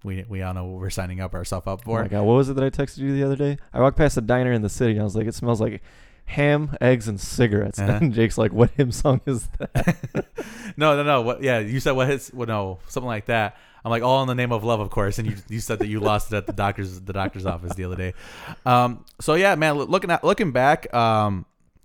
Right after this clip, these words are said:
Speaker 1: I love the aesthetic of the album, like, the pink and the purple. I think if Hot Topic were a person, it'd be Billy Vowell, but, um,
Speaker 2: I th-, yeah, no, that's pretty, that's pretty good, accurate.
Speaker 1: y-, yeah, for sure. Um, it's a good album, man. They have some, some good hits on there. Uh, Join Me in Death is probably one of my more favorite hymn songs in total,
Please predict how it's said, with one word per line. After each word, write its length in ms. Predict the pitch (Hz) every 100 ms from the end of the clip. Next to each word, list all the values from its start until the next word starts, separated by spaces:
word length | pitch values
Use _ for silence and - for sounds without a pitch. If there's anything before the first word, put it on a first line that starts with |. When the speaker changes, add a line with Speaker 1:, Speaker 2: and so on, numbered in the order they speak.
| -
Speaker 1:
I 40 |
love 120 | 113
the 100 | 139
aesthetic 320 | 95 - 101 101
of 120 | 98
the 80 | 98
album, 240 | 98 98
like, 140 | 87 -
the 80 |
pink 420 | 87 - 101 - -
and 240 | 92 87
the 40 | 87
purple. 500 | - - 95 95 - - - -
I 100 | 107
think 160 | 127
if 80 | 104
Hot 240 | 110 98
Topic 260 | - 101 101
were 140 | 92
a 60 | 90
person, 320 | - 92 92
it'd 100 | 92
be 100 | 92
Billy 220 | 87 87
Vowell, 340 | 87 85 87 95
but, 300 | 98 92 -
um, 640 | 101 98 95 92 90 90 - _ - - -
Speaker 2:
I 100 | 127
th-, 140 | - -
yeah, 340 | - 110 113
no, 140 | 123 117
that's 180 | 123 -
pretty, 300 | 170 127 113
that's 180 | 117
pretty 160 | - 117
good, 140 | 104 104
accurate. 380 | 104 - - -
Speaker 1:
y-, 80 | 98 - _ _
yeah, 280 | 123 98 - _
for 120 | _ 107
sure. 340 | 120 101 95 -
Um, 400 | 123 127 131 131 151
it's 120 | 147
a 40 |
good 100 | 190
album, 280 | 180 208 160
man. 160 | 143 139
They 80 |
have 180 | 139 156
some, 480 | - 127 117 101 98
some 120 | -
good 120 | 117 117
hits 220 | 117 117
on 120 | 110
there. 240 | 110 104
Uh, 200 | 101 101
Join 180 | 98 104
Me 80 | 104
in 80 | 98
Death 220 | 101 101
is 80 | 98
probably 300 | - 110 107
one 160 | 104 107
of 80 |
my 100 | 104
more 180 | 98 101
favorite 280 | 95 107 101
hymn 140 | 107
songs 320 | 104 101 98 -
in 140 | 120
total, 360 | 87 110 113 127